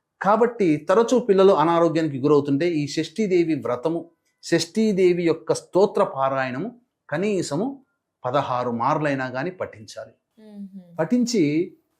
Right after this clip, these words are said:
Speaker 1: తెలతెలవారుతున్నటువంటి సమయంలో సూర్యోదయం కంటే ముందే వెలుగు వచ్చినటువంటి సమయంలో తులసి చెట్టు దగ్గర చక్కగా ఆవు పేడతో అలికి శంఖు చక్రములు, స్వస్తికు, ఓంకార గుర్తులు వేసి,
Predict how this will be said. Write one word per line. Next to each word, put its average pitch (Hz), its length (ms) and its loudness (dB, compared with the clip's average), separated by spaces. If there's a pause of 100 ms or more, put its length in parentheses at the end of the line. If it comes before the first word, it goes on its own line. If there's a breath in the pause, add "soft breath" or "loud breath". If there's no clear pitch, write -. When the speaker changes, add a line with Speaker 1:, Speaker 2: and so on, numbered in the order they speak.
Speaker 1:
తెలతెలవారుతున్నటువంటి 196 1500 2 (340)
సమయంలో 151 720 0 (1200)
సూర్యోదయం 160 500 4
కంటే 147 280 0
ముందే 156 540 2
వెలుగు 143 240 4
వచ్చినటువంటి 139 420 -2
సమయంలో 135 640 0 (460)
తులసి 220 240 4
చెట్టు 185 220 2
దగ్గర 156 320 2 (100)
చక్కగా 135 560 -2
ఆవు 131 240 4
పేడతో 135 420 -2
అలికి 143 460 -4 (520)
శంఖు 196 280 2 (100)
చక్రములు, 165 680 -2
స్వస్తికు, 160 500 -2
ఓంకార 147 460 2
గుర్తులు 123 380 -2
వేసి, 131 400 -2